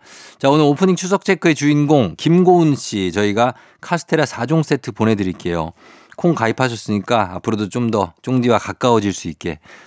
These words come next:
더 사연도 많이 남겨주시고, 그리고 뭐, 뭐 이것저것 얘기하시면 돼요. 저한테 아무 얘기나 해주세요.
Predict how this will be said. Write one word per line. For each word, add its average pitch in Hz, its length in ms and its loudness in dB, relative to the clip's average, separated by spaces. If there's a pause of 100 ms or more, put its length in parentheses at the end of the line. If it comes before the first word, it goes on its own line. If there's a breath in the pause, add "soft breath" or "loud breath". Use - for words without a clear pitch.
더 92 120 -4
사연도 151 360 -2
많이 95 200 0
남겨주시고, 87 760 -2 (400 loud breath)
그리고 98 260 -2
뭐, 90 220 -2 (240 soft breath)
뭐 160 260 2
이것저것 180 380 2
얘기하시면 180 480 0
돼요. 127 320 -6
저한테 98 320 -4
아무 131 220 4
얘기나 135 220 0
해주세요. 127 680 -4